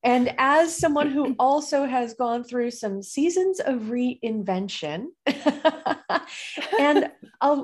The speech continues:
my last, um, change in direction and focus was also following my study in Reiki and homeopathy. So I find it really interesting that you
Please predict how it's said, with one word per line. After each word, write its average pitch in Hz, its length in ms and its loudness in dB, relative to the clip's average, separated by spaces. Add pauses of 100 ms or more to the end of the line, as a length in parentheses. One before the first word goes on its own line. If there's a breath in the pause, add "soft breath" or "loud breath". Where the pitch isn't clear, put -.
(100)
my 277 540 2
last, 240 680 0
um, 196 440 -2 (920)
change 294 520 0
in 254 180 0
direction 226 420 0
and 214 100 -2
focus 208 340 -2
was 240 180 -2 (120)
also 247 800 2
following 185 1120 0 (300 loud breath)
my 208 180 2
study 208 440 2
in 190 360 -4
Reiki 196 520 -2
and 190 140 -4
homeopathy. 180 760 -4
So 220 200 -2
I 233 100 4
find 277 300 -2
it 311 100 -2
really 262 220 2
interesting 226 640 -4
that 180 280 0
you 214 340 -2